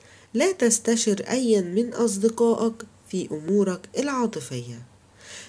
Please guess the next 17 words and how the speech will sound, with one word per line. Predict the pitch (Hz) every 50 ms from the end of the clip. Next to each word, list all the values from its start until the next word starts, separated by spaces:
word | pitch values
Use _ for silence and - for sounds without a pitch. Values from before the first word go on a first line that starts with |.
| - -
لأن | 226 226 - - 233 226 226
هذا | 233 220 269 330 330 294 220
الأمر | 196 190 - - 226 240 226 226 220 226 226 - - - _ _ -
يعنيك | 220 262 277 269 269 240 240 254 254 240 233 - -
وحدك، | 180 160 - - 151 139 131 131 - - - - - _ _ _ - - - - - - -
ولا | 220 220 214 196 185
تتحدث | 165 - 139 131 - 160 - - 226 240 214 202 202 214 214 202 - 170
عن | 156 160 185 180 - -
أمور | - 156 160 180 208 233 247 240 226 214
خاصة | 208 - - 247 247 262 247 247 - - 240 233 233 233 226 - - - - - -
وحافظ | 233 254 247 - - 190 175 170 - 165 151 -
عليها | 143 131 - 156 190 208 214 208 196 190 208 190 170
بينك | 147 143 147 185 208 226 233 214 220 220 214 220 - -
وبين | 143 135 135 143 170 185 196 190 190
الشريك | 190 - - - - 170 160 170 170 180 180 175 - - - -
فقط. | 156 135 131 - - - - _ _ _ _ _ _ _ _ _ _ _ _ _ _ _ _ - - - - - - - - - - - - - 214
مهنيًا، | 294 349 - 349 262 208 170 160 160 165 165 160 160